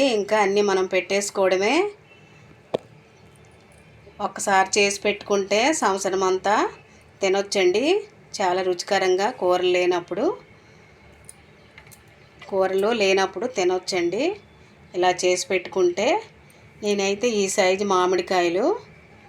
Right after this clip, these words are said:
తీసుకున్నాను, ఒక మూడు తీసుకున్నానండి. మీకు సరిపోయిన కాయలు తీసుకోండి, మీరు ఎంత తీసుకుంటారో మీకు సరిపోయిన కాయలు తీసుకోండి. నేనైతే ఈ సైజు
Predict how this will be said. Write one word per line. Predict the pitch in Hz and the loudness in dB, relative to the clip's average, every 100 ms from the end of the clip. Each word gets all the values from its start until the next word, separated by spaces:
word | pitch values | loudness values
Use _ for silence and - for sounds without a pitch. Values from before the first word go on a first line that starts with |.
| - - | -20 -4
తీసుకున్నాను, | 196 185 - 190 180 175 220 214 | -2 -2 0 2 4 2 2 0
ఒక | 180 175 | 0 4
మూడు | 175 175 170 | 2 2 -4
తీసుకున్నానండి. | 170 - 190 180 165 165 165 254 453 - - - - - 196 | -4 -4 0 0 0 -4 -2 -2 -4 -8 -20 -20 -20 -14 -2
మీకు | 190 190 294 | 0 0 -2
సరిపోయిన | - 202 190 196 202 196 254 415 - - | 0 0 0 0 0 0 0 -2 -6 -4
కాయలు | 180 180 180 - | 0 0 -2 -2
తీసుకోండి, | 175 175 - 170 160 190 339 - - - - - 208 | -4 -4 -6 -6 -4 -4 -6 -8 -20 -20 -20 -14 -6
మీరు | 190 185 | -2 -2
ఎంత | 175 185 185 | -2 -4 -4
తీసుకుంటారో | 180 - 180 175 170 254 269 | -4 -4 -4 -2 -4 -4 -4
మీకు | 202 - | -4 -4
సరిపోయిన | 180 170 180 175 170 | -4 -4 -2 -4 -4
కాయలు | 165 170 170 | -6 -6 -8
తీసుకోండి. | 165 - - 160 147 254 403 - - - - 220 | -8 -8 -8 -10 -8 -10 -12 -14 -20 -20 -18 -6
నేనైతే | 190 185 180 226 208 | -2 -2 -4 -6 -8
ఈ | |
సైజు | - 180 175 | -4 -2 -2